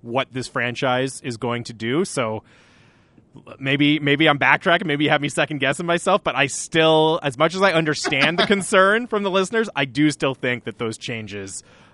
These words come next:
Speaker 1: are coming. Uh, I wanted to read this one from Reg as well. He says, "I'm sorry, I can't get positive about this team at all after one win over the Montreal Canadiens.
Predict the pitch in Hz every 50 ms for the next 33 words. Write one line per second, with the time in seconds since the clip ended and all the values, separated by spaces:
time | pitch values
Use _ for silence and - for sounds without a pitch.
0 | _ - 139 127 117 - - - 127 110 107 95 92 98 104 - 135 127 127 131
1 | 131 123 143 147 156 160 156 147 156 151 131 139 139 - 156 143 131 - 147 120
2 | 110 117 120 120 120 110 113 107 110 120 120 117 117 123 123 - 135 123 117 -
3 | 143 147 123 - - - 208 247 277 294 262 214 175 151 156 - - 208 262 262
4 | - 240 208 185 170 202 226 240 262 202 226 196 196 190 190 202 208 180 190 156
5 | - - - 220 240 240 226 - 185 220 208 - - 240 269 302 285 262 208 160
6 | 180 196 - 208 190 170 175 226 254 254 220 208 226 247 226 226 214 202 196 196
7 | 202 220 202 196 214 196 180 - 185 196 214 226 226 220 220 220 202